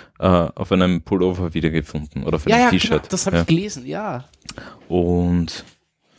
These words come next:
Speaker 1: ja, also das passiert öfter, als man glaubt.
Speaker 2: Mhm.
Speaker 1: Ja.
Speaker 2: Ja.
Speaker 1: Also ich, ich habe selber sehr viel mit der, mit der Mode, äh, mit Modelabels zu tun gehabt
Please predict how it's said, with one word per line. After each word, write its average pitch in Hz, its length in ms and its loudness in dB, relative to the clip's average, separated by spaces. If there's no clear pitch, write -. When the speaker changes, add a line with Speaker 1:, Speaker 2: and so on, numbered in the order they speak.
Speaker 1:
ja, 71 320 -2
also 98 160 0
das 95 160 0
passiert - 460 0
öfter, - 260 0
als 110 100 2
man 104 120 2
glaubt. - 440 -2
Speaker 2:
Mhm. 160 280 -2
Speaker 1:
Ja. 92 140 -6
Speaker 2:
Ja. 123 240 -6
Speaker 1:
Also - 220 -4
ich, - 180 -10
ich 95 140 0
habe 95 160 2
selber 92 300 2
sehr 98 180 2
viel 98 180 -4
mit 101 200 -2
der, 98 100 2
mit 95 220 -2
der 101 80 2
Mode, 92 680 -2
äh, - 20 -4
mit 92 220 -2
Modelabels 98 680 4
zu - 120 -6
tun 107 200 2
gehabt 104 400 2